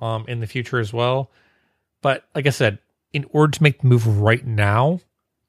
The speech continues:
um, in this season, I feel like you have to get a top ten prospect for Santander. If it's anything less than that, I think you just keep moving forward with Santander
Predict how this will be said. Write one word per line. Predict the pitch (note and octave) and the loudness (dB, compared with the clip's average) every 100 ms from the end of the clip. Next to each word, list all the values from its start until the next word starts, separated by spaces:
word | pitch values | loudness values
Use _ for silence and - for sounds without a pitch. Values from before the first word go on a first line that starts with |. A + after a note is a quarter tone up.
| _ | _
um, | C3 A2 A2 G#2+ G#2+ G#2 | -4 0 0 0 -4 -6
in | C3+ A#2+ | -2 2
this | B2 - | 2 2
season, | C3 C3+ D#3 D#3+ D3+ _ _ _ | 0 2 2 0 -6 _ _ _
I | |
feel | - D3 | -2 -2
like | B2+ | 2
you | A#2+ | 2
have | |
to | A#2 | 4
get | A2 | 2
a | |
top | F#2+ G2+ - | 2 -2 0
ten | F2+ | -4
prospect | F2 E2 - F2 - | -2 -6 -6 -10 -6
for | G2+ | -6
Santander. | - F#2 - F#2 E2+ F2 E2+ - - _ - | -4 -4 -4 -4 -4 -8 -10 -16 -20 _ -4
If | A2+ | 0
it's | A2+ - | 0 0
anything | D3 C3+ C3 G#2+ | 0 2 2 2
less | A2 - | 2 2
than | C#3+ | 2
that, | C#3+ D3 - _ | 2 2 -4 _
I | A2+ | -2
think | A2 G#2+ G#2 | 0 0 0
you | |
just | G2 F#2 _ _ _ - | -2 -4 _ _ _ -2
keep | A#2+ G#2 | 0 2
moving | G2 F#2 | 2 2
forward | - F#2 | 0 0
with | F2+ | -2
Santander | - F#2+ F#2 F#2+ F#2 F#2 | 0 0 0 0 2 0